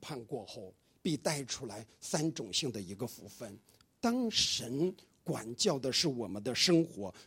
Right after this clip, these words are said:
管教的是我们的生命，管教是我们在他的里面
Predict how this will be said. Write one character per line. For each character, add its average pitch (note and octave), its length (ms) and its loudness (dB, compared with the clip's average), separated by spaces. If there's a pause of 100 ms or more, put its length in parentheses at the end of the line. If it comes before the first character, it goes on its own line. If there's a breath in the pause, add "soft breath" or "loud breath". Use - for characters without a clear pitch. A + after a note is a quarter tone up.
管 A#2+ 220 -2
教 D#3 160 2
的 B2+ 120 -4
是 D#3+ 140 -4
我 B2 120 -8
们 G#2+ 140 -14
的 C3+ 100 -4
生 D3+ 260 0
命， D3+ 220 0 (320 soft breath)
管 B2 300 -2
教 D#3+ 200 8 (200 soft breath)
是 G#3 160 4
我 C3 200 0
们 A#2 220 -6 (580)
在 G3 280 0
他 - 200 0
的 E3+ 120 2
里 C3 200 -2
面 B2 240 -4